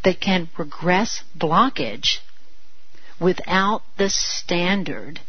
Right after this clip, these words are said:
structural approach to heart disease. So even though the experts, um, say that high-tech angiography and virtual colonoscopy is overused,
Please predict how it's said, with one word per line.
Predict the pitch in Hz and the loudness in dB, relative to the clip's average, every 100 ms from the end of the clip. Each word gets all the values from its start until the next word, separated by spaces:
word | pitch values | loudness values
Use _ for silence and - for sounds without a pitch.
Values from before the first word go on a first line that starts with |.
| - - - - - - - - - - - - - - - | -6 -6 -6 -6 -6 -6 -6 -6 -6 -6 -6 -6 -6 -6 -4
structural | - - 175 185 202 - 208 175 | -2 -2 2 2 2 0 2 2
approach | - 160 151 - | 2 0 0 -2
to | 180 | 0
heart | 208 285 | 0 0
disease. | 160 135 104 - - - - - - - - - - - - - - - - - - - - - - - - - | -2 -2 -4 -6 -6 -6 -6 -6 -6 -6 -6 -6 -6 -6 -6 -6 -4 -4 -4 -6 -6 -4 -4 -6 -6 -6 -6 0
So | - 190 | 2 4
even | 220 254 | 4 2
though | 214 175 | 2 2
the | 175 | 0
experts, | 190 - - 160 156 - - | 0 -2 0 0 0 -2 0
um, | 175 180 - - - - | 0 0 -4 -6 -6 -4
say | - 185 175 170 | 0 2 4 2
that | 170 151 | 0 0
high-tech | 160 185 - 196 165 | 0 0 2 0 2
angiography | 170 170 160 170 196 196 - 156 156 | 0 0 0 2 2 0 -2 -2 -2
and | 165 | 0
virtual | 180 180 | 0 0
colonoscopy | 165 175 170 160 202 - 170 123 110 - - - | 0 0 0 0 -2 -2 -2 -4 -4 -6 -6 -4
is | - - | -4 0
overused, | 202 180 160 165 269 254 120 113 - | 2 2 2 0 2 2 0 -4 -6